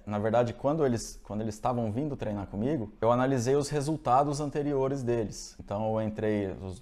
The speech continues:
os dois jogavam já torneios paulistas e brasileiros, e eu analisei categoria quatorze anos e eu analisei os resultados que eles estavam tendo.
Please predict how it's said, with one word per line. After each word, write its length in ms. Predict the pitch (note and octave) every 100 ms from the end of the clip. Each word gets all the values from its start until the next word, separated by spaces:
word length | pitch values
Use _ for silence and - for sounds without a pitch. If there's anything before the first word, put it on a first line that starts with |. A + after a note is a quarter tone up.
| -
os 160 | F#2+ F#2
dois 280 | G#2 A2 G#2
jogavam 520 | G2+ G#2 G#2 G#2 G2
já 160 | G2+
torneios 340 | F#2+ G2 G2 F#2+
paulistas 640 | G2 G2 G2+ G2 - F2+
e 20 |
brasileiros, 720 | F2 F#2+ G2 G2+ A#2+ D3+ - -
e 180 | G#2+ G#2+
eu 140 | A2
analisei 760 | A#2+ B2 B2+ G#2 A#2 A#2+ C3 B2
categoria 500 | - F#2 G2 G2+ G2+
quatorze 480 | G#2+ - A2 G#2
anos 200 | A2 B2
e 40 | C3+
eu 40 |
analisei 480 | C3 C3 B2+ G#2 B2+
os 120 | B2+
resultados 600 | B2 A2+ A#2 G#2+ G#2 F#2
que 100 | -
eles 140 | G2 F2+
estavam 320 | F#2 F#2 F#2
tendo. 280 | F2 E2+